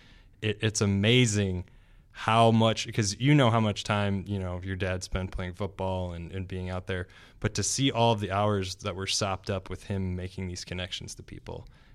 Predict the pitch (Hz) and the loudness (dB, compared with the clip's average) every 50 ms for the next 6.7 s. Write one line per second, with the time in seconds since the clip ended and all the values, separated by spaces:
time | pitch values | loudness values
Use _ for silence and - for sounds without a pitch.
0 | - - - 104 98 - - 98 90 - - - - 101 110 110 98 90 87 85 | -20 -10 -8 -8 -6 -6 -6 -6 -6 -8 -10 -10 -8 -4 -2 -2 -2 -2 -6 -8
1 | 87 85 85 - - - 87 - - - - - - - - - - - _ - | -10 -12 -10 -12 -12 -12 -12 -12 -12 -14 -14 -16 -20 -20 -20 -20 -20 -20 _ -20
2 | - - - - - 110 101 95 92 87 85 90 - - - - _ - _ - | -20 -20 -20 -10 -6 -4 -4 -2 -4 -4 -6 -10 -12 -16 -20 -20 _ -20 _ -20
3 | - - - - 101 98 - 127 123 127 - - - - - - - - - 123 | -20 -18 -16 -16 -12 -4 0 0 0 0 -2 -6 -16 -20 -20 -18 -6 -2 -2 -2
4 | 101 92 101 113 117 120 117 117 110 104 107 110 104 107 113 113 107 101 98 - | -2 0 -2 0 2 2 2 2 0 -2 -6 -4 -2 0 0 2 0 0 -2 -4
5 | - 110 107 104 95 95 98 95 92 92 95 98 - - - 104 98 95 95 95 | -4 -2 -2 -2 -4 -4 -6 -4 -4 -4 -4 -4 -6 -6 -8 -6 -6 -6 -6 -6
6 | 95 92 98 104 101 101 98 98 95 92 - - - - | -6 -6 -6 -6 -4 -4 -6 -6 -6 -6 -8 -8 -10 -12